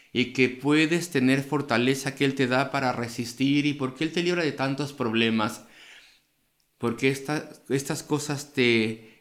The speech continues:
llevarán a acción de gracias si lo traes delante del Señor en oración, porque esta es la voluntad de Dios para vosotros en Cristo Jesús.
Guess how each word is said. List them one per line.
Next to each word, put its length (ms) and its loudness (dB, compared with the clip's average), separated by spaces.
llevarán 880 2
a 240 6
acción 500 0
de 80 2
gracias 540 0
si 140 -6
lo 140 0
traes 220 0
delante 380 0
del 120 0
Señor 280 -2
en 120 0
oración, 680 -2
porque 420 4
esta 220 -2
es 60 -4
la 80 2
voluntad 420 2
de 100 2
Dios 200 0
para 320 2
vosotros 540 -4
en 120 -2
Cristo 280 -4
Jesús. 580 -6